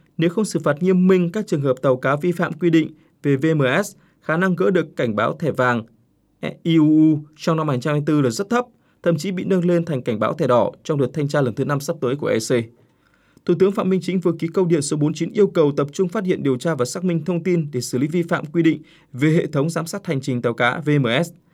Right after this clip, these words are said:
Để quyết tâm gỡ cảnh báo thẻ vàng I U U, Thủ tướng Chính phủ yêu cầu Bộ trưởng, các bộ có liên quan, Chủ tịch Ủy ban Nhân dân các tỉnh, thành phố trực thuộc Trung ương ven biển tập trung chỉ đạo triển khai thực hiện nghiêm túc, quyết liệt các nhiệm vụ, giải pháp chống khai thác I U U nói chung,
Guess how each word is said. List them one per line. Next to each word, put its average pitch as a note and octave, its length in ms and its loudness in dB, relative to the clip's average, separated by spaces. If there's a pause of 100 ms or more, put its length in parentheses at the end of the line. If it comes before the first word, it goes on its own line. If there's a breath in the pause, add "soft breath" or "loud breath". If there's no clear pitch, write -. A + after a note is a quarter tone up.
(540 soft breath)
Để C#3+ 180 0
quyết A3+ 160 -2
tâm F#3 220 4
gỡ F3+ 160 0
cảnh C#3 240 -2
báo A#2+ 200 2
thẻ D3+ 180 0
vàng A#2+ 320 0
I D#3+ 160 -2
U D#3 200 6
U, D3+ 180 6 (320 loud breath)
Thủ D#3 160 0
tướng F3 140 2
Chính G3+ 140 -6
phủ D#3+ 120 -2
yêu F#3+ 180 4
cầu D3 360 2
Bộ C#3 160 0
trưởng, B2+ 220 0
các F#3+ 140 -4
bộ F3 120 0
có C#3+ 160 -4
liên E3 200 -2
quan, D#3 340 0
Chủ D3 120 -2
tịch - 180 -6
Ủy C#3 140 -2
ban F3 200 -2
Nhân F3+ 100 -2
dân E3+ 180 -4
các G3+ 160 -8
tỉnh, A#2+ 180 -2
thành B2 140 -4
phố C3+ 200 -6
trực B2+ 180 -4
thuộc C3 180 -4
Trung E3 160 -2
ương E3 200 2
ven D#3+ 180 0
biển A#2+ 200 2 (300 soft breath)
tập D3 180 2
trung F#3+ 200 -2
chỉ D3 120 -2
đạo B2+ 180 -2
triển A#2+ 220 -2
khai E3 220 0
thực C3 120 -4
hiện C3 160 -2
nghiêm E3 140 0
túc, A3+ 200 -2 (180 soft breath)
quyết A3 120 -2
liệt F3+ 200 2
các G3 120 -2
nhiệm C#3+ 160 -2
vụ, - 140 -10
giải A2 180 -4
pháp G#3+ 240 -4 (260 soft breath)
chống C#3 200 0
khai F3 160 -4
thác G3 200 -4
I D#3 160 2
U D3 60 6
U D3 280 6 (300 loud breath)
nói C3+ 180 -2
chung, F3 240 2